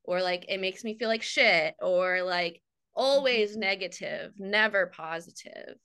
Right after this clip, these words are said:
Speaker 2: Mm-hmm.
Speaker 1: And so from myself and from, like, people or, you know, society at large, unfortunately.
Speaker 2: Society, yeah.
Speaker 1: <laughs> And, like, hearing you talk about the different phases, like, that seems like critical information, <laughs> like,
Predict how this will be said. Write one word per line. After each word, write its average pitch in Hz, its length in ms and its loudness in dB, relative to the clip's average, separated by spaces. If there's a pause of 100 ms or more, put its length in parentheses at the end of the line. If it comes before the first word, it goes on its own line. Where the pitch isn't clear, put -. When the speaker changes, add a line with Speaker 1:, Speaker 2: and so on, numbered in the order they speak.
(360)
Speaker 2:
Mm-hmm. 190 360 -10
Speaker 1:
And 220 240 -4
so 196 120 -4
from 226 240 -2
myself - 1300 -4
and 196 200 -8
from, 208 220 -6
like, 190 340 -8 (760)
people 214 420 -6
or, 180 240 -4
you 185 140 -12
know, 165 300 -10 (220)
society 170 680 -2
at 160 100 -6
large, 147 340 -6
unfortunately. - 500 -8
Speaker 2:
Society, 311 320 -2
yeah. 220 220 0
Speaker 1:
<laughs> - 120 0 (640)
And, 320 180 4
like, 359 200 2
hearing 370 440 -2
you 381 140 -2
talk 320 320 -4
about 294 300 -4
the 277 60 -8
different 247 520 -8
phases, 214 580 -2
like, 185 220 -4 (540)
that 262 220 2
seems 294 240 -6
like 294 180 -2
critical 247 520 0
information, 226 760 0
<laughs> - 0 -
like, 208 260 -4